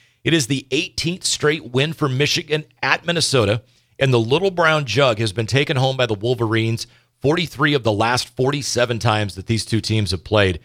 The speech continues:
Michigan hosts Indiana next week, and Minnesota has a bye week. Um, that, I,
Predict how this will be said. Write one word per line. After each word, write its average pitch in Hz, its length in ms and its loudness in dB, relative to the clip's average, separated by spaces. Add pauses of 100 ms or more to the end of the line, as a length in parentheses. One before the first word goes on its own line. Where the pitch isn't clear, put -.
(260)
Michigan 131 380 2
hosts 131 240 0
Indiana 123 420 2
next 120 240 -2
week, 113 220 2
and 104 100 0
Minnesota 110 480 0
has - 440 -12 (120)
a 120 120 0
bye 107 360 -2
week. 82 380 -10 (480)
Um, 92 580 2 (720)
that, 147 260 2 (180)
I, - 120 -4